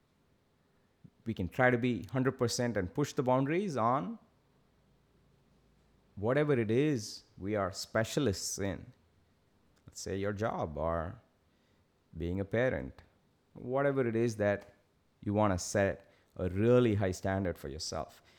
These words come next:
And I'm not saying lower your standards in, um, running or cycling or lifting weights or whatever. Just know that you don't have to put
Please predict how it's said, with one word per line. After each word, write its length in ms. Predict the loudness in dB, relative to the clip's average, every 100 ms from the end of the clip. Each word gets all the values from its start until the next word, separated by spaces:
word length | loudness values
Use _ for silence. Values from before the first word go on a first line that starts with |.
| _
And 80 | 0
I'm 120 | 2
not 120 | 4
saying 260 | 4 4 4
lower 280 | 6 8 8
your 200 | 8 4
standards 600 | 4 4 6 6 4 2
in, 320 | 0 0 -4 -8 _ _ _ _ -20 _ _ _ _ _ _ _ _ -14 -4
um, 400 | 0 0 -2 -8 -16 -20 _ -2
running 500 | 2 4 4 2 0
or 140 | -2
cycling 520 | 0 0 2 0 0
or 60 | 0
lifting 400 | 0 0 0 4
weights 260 | 4 2 0
or 80 |
whatever. 400 | 0 2 0 -2 -8 _ _ _ _ _ _ _ _ _ _
Just 480 | -4 -2 -4 -10 -16 _ _ _ _ _ _ _ -10
know 460 | -4 2 6 6 6
that 540 | 4 4 2 -2 -12 _ _ _ _ _ _ _ _ _ _ _ _ _ _ -4
you 100 | -2
don't 160 | 0
have 200 | 0 -2 -4
to 60 |
put 280 | -4 -2 -4